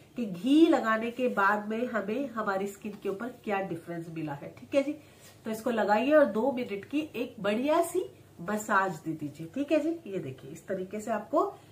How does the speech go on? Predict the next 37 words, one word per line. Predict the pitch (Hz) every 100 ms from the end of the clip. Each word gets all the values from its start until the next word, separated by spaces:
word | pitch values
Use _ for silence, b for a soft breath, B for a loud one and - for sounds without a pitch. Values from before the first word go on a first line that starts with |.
| B 180
घी | 185 208
को | 214
लगाना | 208 190 185 208
है | 277 269
बढ़िया | 247 277 285
से, | 285 370 494 - - - - -
अच्छे | 208 - - 277
से, | 320 339 B B B -
और | 254 269
उसके | - 262
बाद | 220 202 196
में |
आपने | 208 214 226
करनी | 220 196 208
है | 220 311
दो | 208 214 214
मिनट | 185 180 -
की | 320
बढ़िया | 233 220 226 247
वाली | 226 175 269 392 -
मसाज, | 180 165 - - - - - -
ठीक | 269
है। | 233 247 285 320
एक | 254 214 -
cotton | 196 180 196 202
का | 202
टुकड़ा | 196 170 180 190
लेना | 214 208 220
है | 233 220
आपने, | 208 214 240 330 -
ठीक | 214 226
है। | 339 370 -
उसके | 220 - 247
बाद | 214 196
में | 220
आपने | 196 190 202
इसको | 202 - 262